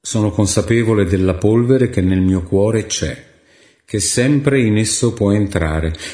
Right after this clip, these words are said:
Ti chiedo luce bianca di purificazione, di scioglimento, di trasformazione, di liberazione. Ti chiedo di aiutarmi a purificare il mio cuore,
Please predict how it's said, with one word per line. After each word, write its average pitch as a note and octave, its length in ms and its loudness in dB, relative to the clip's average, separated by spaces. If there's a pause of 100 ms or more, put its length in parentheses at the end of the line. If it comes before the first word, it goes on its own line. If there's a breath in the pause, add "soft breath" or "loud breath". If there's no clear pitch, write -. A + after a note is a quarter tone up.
Ti B2+ 140 2
chiedo A2+ 460 2
luce A#2 420 2
bianca B2+ 540 0
di A2+ 100 0
purificazione, G2 1160 -2
di F#2+ 240 -2
scioglimento, F2 1080 -2 (180 soft breath)
di G2+ 300 -4
trasformazione, G2+ 1160 -4 (200 loud breath)
di A2+ 460 -2
liberazione. G2+ 1080 -2 (1500)
Ti B2 160 -2
chiedo A2 460 2
di G2 120 0
aiutarmi G2+ 680 0
a F2+ 60 0
purificare G2+ 680 -2
il G2+ 80 0
mio G2+ 220 0
cuore, E2 560 -4